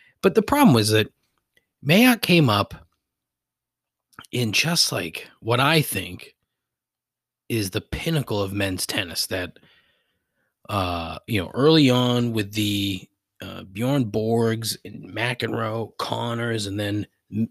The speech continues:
the mid eighties when Boris Becker came and Lendl and Stefan, uh, Edberg.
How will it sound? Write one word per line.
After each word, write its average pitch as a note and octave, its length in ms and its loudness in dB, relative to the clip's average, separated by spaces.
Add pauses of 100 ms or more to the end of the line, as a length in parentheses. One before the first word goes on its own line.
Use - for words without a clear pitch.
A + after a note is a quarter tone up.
the G#2 100 -4
mid B2+ 240 6
eighties B2 340 6
when F#2+ 140 -2
Boris A2+ 300 2
Becker A2 420 -4
came A2 540 -6
and - 100 -14
Lendl A2 680 -8 (600)
and - 160 -14
Stefan, A#2+ 600 2 (120)
uh, - 320 -4 (120)
Edberg. A2+ 720 4